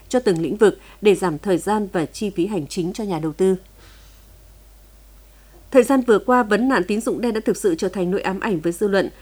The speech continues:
Nhưng có một nghịch lý rằng, dù vẫn biết bản chất của tín dụng đen sẽ để lại những hệ lụy có thể ảnh hưởng đến cuộc sống của chính người đi vay, song hình thức này vẫn có xu hướng bành trướng về quy mô. Đề cập đến vấn đề này, phát biểu trên báo Pháp luật Việt Nam, các chuyên gia cho rằng tín dụng đen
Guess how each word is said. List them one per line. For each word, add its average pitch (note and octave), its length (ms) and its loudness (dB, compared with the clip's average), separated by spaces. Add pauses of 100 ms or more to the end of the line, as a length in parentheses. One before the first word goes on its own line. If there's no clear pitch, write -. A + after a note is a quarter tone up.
(160)
Nhưng C#4 120 2
có C4 100 4
một A#3 220 2
nghịch G3 220 -2
lý F#3 160 0
rằng, G#3 340 -2
dù G3 140 2
vẫn F3 240 -4
biết D#4 180 0
bản F#3+ 180 -2
chất D4+ 260 -4
của F#3 120 2
tín F3 140 0
dụng F#3+ 240 -6
đen G#3+ 220 -2
sẽ - 140 -6
để G3 120 -2
lại D#3+ 220 -4
những F3 140 -6
hệ A3 180 -4
lụy E3+ 180 2
có A3+ 120 -6
thể A3+ 100 -4
ảnh E3+ 160 -6
hưởng D#3 160 -4
đến F#3 140 -6
cuộc F3 140 0
sống E3+ 240 -4
của G#3 100 -2
chính - 240 -4
người G#3+ 120 0
đi F#3+ 120 -6
vay, G3+ 300 -2 (280)
song C#4 200 0
hình G#3 120 2
thức D#4 140 -4
này G3+ 220 0
vẫn F3+ 160 -4
có F#3 100 -2
xu A3 180 -4
hướng G3 260 -2
bành F3+ 180 -4
trướng D#3 260 -4
về G#3 100 -4
quy F#3 180 -4
mô. F3+ 260 0 (1200)
Đề A#3+ 120 4
cập A#3+ 180 2
đến A3+ 160 2
vấn A3+ 140 -2
đề C4 100 0
này, G3+ 220 0
phát D#4+ 180 -2
biểu G#3 160 4
trên A#3+ 260 -2
báo F#3 140 0
Pháp D4 180 -2
luật G3 140 -2
Việt F#3 160 -2
Nam, A3 260 -2
các B3 160 -6
chuyên G3+ 200 -4
gia G3 160 -6
cho F#3+ 160 -6
rằng F#3 260 -2 (340)
tín A#3 140 -2
dụng B3+ 200 -4
đen A#3+ 240 0